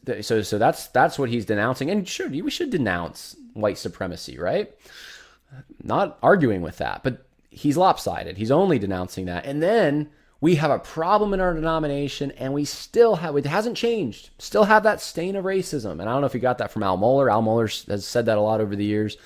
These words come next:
We still got that stain. What do you do with the stain? Let me ask you.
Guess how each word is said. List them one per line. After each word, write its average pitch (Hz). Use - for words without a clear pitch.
We 123
still 196
got 208
that 196
stain. 160
What 208
do 254
you 240
do 139
with 117
the 95
stain? 113
Let -
me 101
ask 98
you. 127